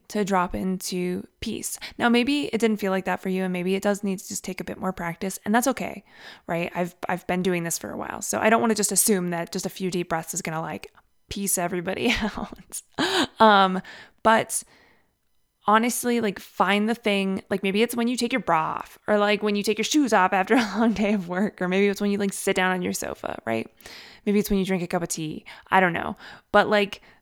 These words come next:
think about not what it is that helps you feel the peace necessarily. You can, right? But think about, like, what your body's doing, like, the internal state and, like, what your system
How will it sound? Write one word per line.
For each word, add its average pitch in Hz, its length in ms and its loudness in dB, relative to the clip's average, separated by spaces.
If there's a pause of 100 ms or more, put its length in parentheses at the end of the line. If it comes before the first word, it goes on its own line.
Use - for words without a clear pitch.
(120)
think 302 320 2
about 202 680 0
not 208 400 6
what 185 320 2
it 196 140 2
is 226 400 0
that 196 120 4
helps 208 300 0
you 208 80 -2
feel 220 200 -2
the 202 80 -4
peace 208 280 -4
necessarily. 202 560 0
You 220 80 0
can, 190 540 -2 (340)
right? 190 400 2
But 214 140 2
think 240 240 -2
about, 190 400 -2
like, 185 280 -6 (500)
what 202 280 0
your 202 60 0
body's 165 420 0
doing, - 240 -8
like, 202 140 -8
the - 140 -14
internal 208 500 -2
state - 640 -4
and, 190 160 -2
like, 175 380 -4
what 190 680 -4
your 180 200 0
system 175 800 -2